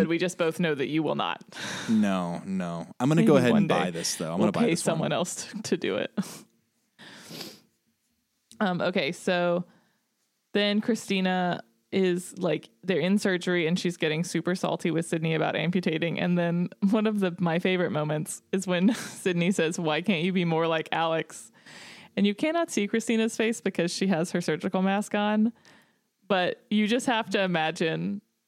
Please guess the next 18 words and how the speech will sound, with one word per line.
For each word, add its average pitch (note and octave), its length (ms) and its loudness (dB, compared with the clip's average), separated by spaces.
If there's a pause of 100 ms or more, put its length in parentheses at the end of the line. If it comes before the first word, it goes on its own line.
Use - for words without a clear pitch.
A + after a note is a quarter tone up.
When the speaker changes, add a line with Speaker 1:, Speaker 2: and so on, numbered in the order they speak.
(280)
Speaker 1:
the G#3+ 120 2
face F3+ 320 0
that F#3 180 0
that E3+ 320 0 (100)
woman F3+ 320 2
is E3+ 160 0
making D#3 540 -2 (560)
to, A3+ 160 2
to - 400 -6
be G3 160 0
told, F3+ 320 2
"Why F3 260 0
can't G#3 260 -2
you F#3+ 140 2
be F#3 140 0
more D#3+ 240 2
like D#3 320 0
Alex?" - 720 -2